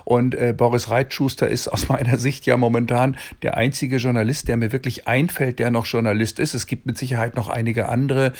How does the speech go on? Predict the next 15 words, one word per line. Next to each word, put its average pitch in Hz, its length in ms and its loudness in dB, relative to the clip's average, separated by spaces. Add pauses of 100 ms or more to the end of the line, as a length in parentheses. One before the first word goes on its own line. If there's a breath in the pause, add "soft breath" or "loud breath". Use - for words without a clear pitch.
(220 loud breath)
wenige. 151 560 4 (240 loud breath)
Aber 123 200 6
das 120 180 0
ist 143 140 -4
tatsächlich 151 540 0
so, 143 300 2 (200 loud breath)
dass 123 240 -2
die 120 360 0 (180 loud breath)
wirklich 135 600 -2
großen 151 760 -2
Journalisten 123 720 0
mittlerweile 120 540 0
offenbar 117 360 -2
gar 123 140 0
keine, 123 440 -2